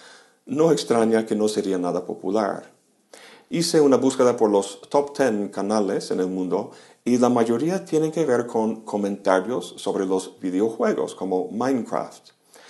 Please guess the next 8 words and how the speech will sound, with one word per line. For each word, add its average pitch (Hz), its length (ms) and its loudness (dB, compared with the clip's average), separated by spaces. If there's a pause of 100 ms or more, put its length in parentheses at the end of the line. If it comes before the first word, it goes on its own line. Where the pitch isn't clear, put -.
(440)
Esos 214 300 0
juegos 127 440 4
son 127 420 -2
la 107 140 2
versión 135 580 0
contemporánea 117 800 -4
del 110 220 -2
volatinero. 95 840 -4